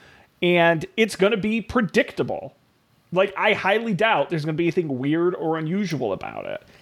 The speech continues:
Mario should never be made into a live-action movie. It makes no sense. It's like, a,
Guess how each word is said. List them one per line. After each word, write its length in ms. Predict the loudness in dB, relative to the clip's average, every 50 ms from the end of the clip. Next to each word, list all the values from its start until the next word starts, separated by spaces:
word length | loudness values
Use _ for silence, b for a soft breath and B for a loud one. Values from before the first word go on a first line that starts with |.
| b b b b _
Mario 400 | 0 2 2 2 2 0 -2 -4
should 320 | -2 -2 -2 -2 0 0
never 280 | 2 2 2 0 -2 -4
be 120 | -4 -4
made 260 | 0 0 0 2 2
into 260 | 0 0 0 -2 -2 0
a 40 |
live-action 680 | 0 2 2 2 2 2 2 0 0 -2 -2 -6 -6 -2
movie. 340 | -2 -2 -2 -4 -6 -12 -16 _ _ _ _ _
It 120 | -2 0
makes 260 | 2 2 0 0 -2 -2
no 300 | 0 2 2 2 2 0
sense. 480 | -2 -2 -2 -2 -2 -4 -8 -6 -2 0
It's 160 | 0 0 0
like, 300 | 0 0 0 0 -4 b b b b b b b b _ 0
a, 120 | 0